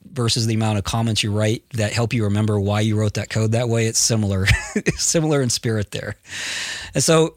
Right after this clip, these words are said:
then the last component we just called the traction component.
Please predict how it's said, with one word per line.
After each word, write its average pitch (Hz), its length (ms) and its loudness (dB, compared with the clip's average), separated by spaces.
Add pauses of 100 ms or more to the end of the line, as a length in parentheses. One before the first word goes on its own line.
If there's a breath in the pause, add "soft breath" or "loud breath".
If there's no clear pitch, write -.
(120)
then 156 220 4
the 156 80 4
last 156 260 4
component 156 400 2
we 135 80 2
just 139 160 2
called 135 180 2
the 120 60 0
traction 131 400 0
component. 156 560 0